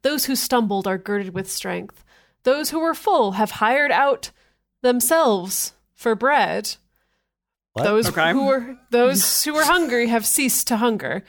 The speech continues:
Speaker 1: Yes, the barren has borne seven. She who has many children languishes."
Speaker 3: Wait a minute. Is she talking about herself?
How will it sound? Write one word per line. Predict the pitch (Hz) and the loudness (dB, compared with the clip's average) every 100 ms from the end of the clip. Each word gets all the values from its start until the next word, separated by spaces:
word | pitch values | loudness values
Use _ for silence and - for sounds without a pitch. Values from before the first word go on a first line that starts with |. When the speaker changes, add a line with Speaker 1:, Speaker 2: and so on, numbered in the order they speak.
| - - - | -18 -20 -8
Speaker 1:
Yes, | 208 247 330 - | 0 2 2 0
the | 226 | -2
barren | 180 233 277 294 277 | 0 2 2 2 -2
has | 262 214 196 180 | 0 0 0 -2
borne | 208 226 254 262 247 - | 0 2 2 2 -4 -4
seven. | - - 311 294 214 175 180 - _ _ | -2 2 2 2 0 -2 -6 -14 _ _
She | - 285 262 | -6 0 4
who | 254 | 4
has | 226 | 4
many | 233 285 233 | 2 2 0
children | 214 214 202 208 202 214 - | 0 0 0 0 -2 -4 -8
languishes." | - 233 190 180 180 185 190 180 180 - | -2 0 2 0 -4 -6 -4 -4 -4 -2
Speaker 3:
Wait | 185 220 | 2 4
a | 214 | 6
minute. | 180 175 160 | 4 4 2
Is | 180 | 0
she | 196 | 2
talking | 220 220 | 2 2
about | 214 | 2
herself? | 175 151 185 175 330 359 - | 0 0 2 2 0 -2 -10